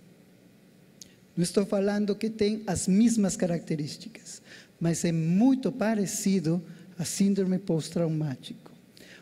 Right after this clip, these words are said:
Os sintomas dizem isso. Porque os sintomas são intolerância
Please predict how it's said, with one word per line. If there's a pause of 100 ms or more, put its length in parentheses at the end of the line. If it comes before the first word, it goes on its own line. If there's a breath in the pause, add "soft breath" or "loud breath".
Os
sintomas (460 loud breath)
dizem
isso. (680 loud breath)
Porque
os
sintomas
são (220 loud breath)
intolerância